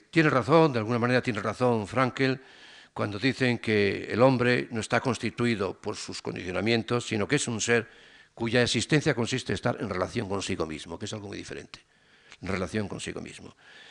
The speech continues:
Y este hombre incondicionado no es movido ni por hilos, ni por resortes, ni es un títere. Es, ante todo, se piensa,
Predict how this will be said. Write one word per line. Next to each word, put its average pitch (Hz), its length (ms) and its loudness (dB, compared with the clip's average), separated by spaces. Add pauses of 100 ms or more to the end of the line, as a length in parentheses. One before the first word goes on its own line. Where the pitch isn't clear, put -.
(520)
Y 170 60 6
este 208 180 6
hombre 202 480 6
incondicionado 151 640 2
no 156 160 6
es 135 100 2
movido 180 460 4 (880)
ni 120 120 -2
por 120 180 2
hilos, 165 380 4
ni 104 140 -8
por 101 160 -10
resortes, 156 640 0 (180)
ni 110 200 -10
es 107 140 -8
un 107 120 -4
títere. - 460 -4
Es, - 280 -8
ante 107 260 -4
todo, 175 440 0 (360)
se - 120 -14
piensa, 147 400 2